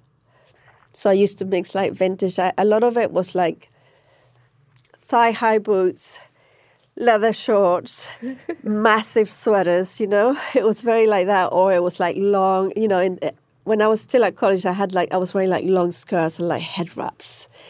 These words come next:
And I remember being in I D a lot because they kept photographing me for I D, so it was really funny, you know. I was always in, in the background, you know. In those days, they did those straight ups where they would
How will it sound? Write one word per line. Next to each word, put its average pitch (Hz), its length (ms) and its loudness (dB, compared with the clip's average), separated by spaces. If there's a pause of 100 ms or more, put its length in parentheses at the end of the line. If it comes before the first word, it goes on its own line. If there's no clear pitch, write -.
(380)
And 180 120 2
I 185 60 4
remember 208 340 4
being 202 200 2
in 185 140 0
I 180 140 -2
D 190 320 -2
a 175 40 0
lot - 380 -4
because 170 300 -2
they 185 100 0
kept - 260 -4
photographing 190 760 -2
me 185 120 -2
for 185 160 -4
I 160 120 -2
D, 185 280 -4
so - 160 -6
it - 80 -2
was - 160 -4
really 180 180 0
funny, 190 380 -4
you 156 80 -2
know. 151 120 -2
I - 20 0
was 170 160 -2
always 190 280 0
in, 180 240 -4 (580)
in 196 120 -2
the 180 80 4
background, 190 520 0
you 202 60 2
know. 185 80 0
In 175 160 0
those 196 240 0
days, 180 280 -2
they 175 80 0
did 175 260 -2
those 175 280 -2 (180)
straight 180 500 -2
ups - 380 -2
where 180 120 0
they 170 140 0
would 170 160 0